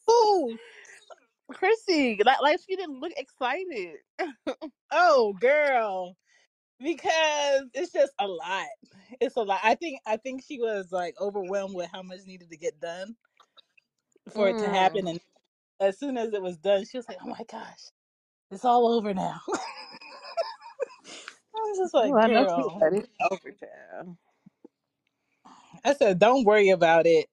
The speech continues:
Speaker 1: I said, "Just, just get back to your norm." She, um, her Porsche truck should be delivered next month, so that'd be something she could look forward to.
Speaker 2: Yeah.
Speaker 1: So, um,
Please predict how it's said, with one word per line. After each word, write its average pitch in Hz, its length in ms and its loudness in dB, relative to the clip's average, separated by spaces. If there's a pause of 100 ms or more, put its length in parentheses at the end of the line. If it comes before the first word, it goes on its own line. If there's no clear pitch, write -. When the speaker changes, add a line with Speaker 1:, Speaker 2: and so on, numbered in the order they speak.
(760)
Speaker 1:
I 170 100 4
said, 151 420 -2
"Just, 151 280 -6 (140)
just - 540 -6 (320)
get 180 240 0
back 180 240 2 (100)
to 233 60 -6
your 175 200 -8
norm." 180 600 -10 (540)
She, 262 280 -8
um, 156 580 -10 (140)
her 254 120 -4
Porsche - 440 -4
truck 165 320 -8
should 156 160 -16
be 147 100 -12
delivered 151 460 -12
next 135 240 -16
month, 131 200 -12 (300)
so 139 160 -8
that'd 156 220 -6
be 143 100 -10
something 139 300 -12
she - 100 -20
could 139 120 -12
look 127 220 -10
forward 123 200 -12 (140)
to. 123 100 -14 (920)
Speaker 2:
Yeah. 185 460 -16
Speaker 1:
So, - 160 -10
um, 135 180 -8